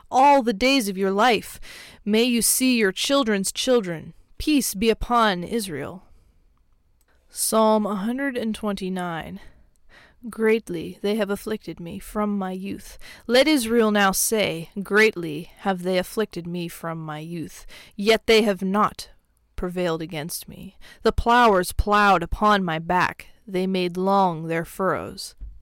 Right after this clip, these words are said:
The Lord is righteous. He has cut the cords of the wicked. May all who hate Zion be put to shame and turned backward.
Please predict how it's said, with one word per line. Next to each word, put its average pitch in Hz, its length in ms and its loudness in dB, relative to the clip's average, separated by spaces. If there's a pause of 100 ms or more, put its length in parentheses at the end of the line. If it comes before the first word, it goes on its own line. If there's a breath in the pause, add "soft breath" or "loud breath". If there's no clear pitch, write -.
(120)
The 208 100 4
Lord 294 520 2
is 190 220 -4
righteous. 190 560 -2 (220 soft breath)
He 262 220 0
has 190 180 2
cut - 460 -2 (120)
the 202 120 -4
cords 202 840 0
of 185 220 -4
the 160 100 -10
wicked. 180 400 -12 (380 loud breath)
May 226 240 6
all 254 240 8
who 226 180 2
hate 196 320 0
Zion 175 520 0
be 170 120 -8
put - 380 -2
to - 120 -8
shame 190 640 0
and 175 160 -8
turned 208 400 0
backward. 196 600 -2